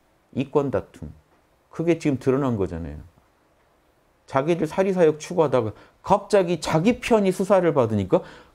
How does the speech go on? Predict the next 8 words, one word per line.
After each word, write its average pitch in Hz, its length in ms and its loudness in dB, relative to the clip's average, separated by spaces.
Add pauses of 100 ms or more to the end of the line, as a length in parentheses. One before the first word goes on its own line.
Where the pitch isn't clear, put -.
갑자기 226 540 2
검찰 165 380 2
개혁을 107 340 2
해야겠대요. 90 600 -4 (840)
적폐청산을 120 640 0
해야겠대요. 95 420 -4 (260)
검찰이 147 360 2
적폐래요. 87 680 -6